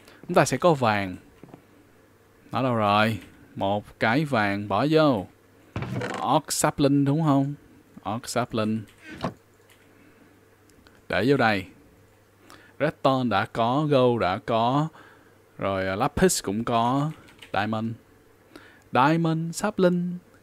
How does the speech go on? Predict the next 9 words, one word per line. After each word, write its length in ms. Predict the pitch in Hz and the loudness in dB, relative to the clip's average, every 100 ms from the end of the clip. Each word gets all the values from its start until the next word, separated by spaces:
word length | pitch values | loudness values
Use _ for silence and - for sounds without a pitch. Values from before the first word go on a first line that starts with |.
| _ | _
Cần 300 | 110 87 82 | -6 -6 -4
có 200 | 107 143 | -2 0
gold, 360 | 160 160 160 151 | 4 6 6 4
resin, 520 | 180 - 170 170 156 - - - - - | 0 2 2 4 2 -4 -14 -20 -6 0
lapis 320 | 165 - 190 | 2 2 2
sapling 520 | - 190 - 156 143 | 2 0 2 2 2
và 140 | 120 | 0
silver 960 | 92 - - 226 233 233 208 220 220 214 | 0 0 6 6 6 4 4 4 4 0
resin. 580 | 226 - - 202 180 | 0 0 2 2 0